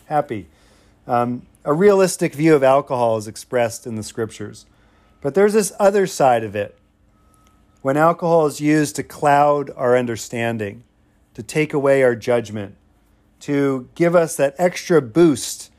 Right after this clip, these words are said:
to do things that we would never do,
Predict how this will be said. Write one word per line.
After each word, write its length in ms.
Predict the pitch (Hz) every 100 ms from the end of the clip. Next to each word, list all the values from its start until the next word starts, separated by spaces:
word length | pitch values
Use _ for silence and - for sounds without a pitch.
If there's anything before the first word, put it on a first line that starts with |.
| _ _ _ _ -
to 120 | 127
do 260 | 123 165
things 420 | 165 170 151 143 127
that 120 | 135
we 80 | 135
would 160 | 131
never 340 | 135 143 147 135
do, 420 | 135 123 98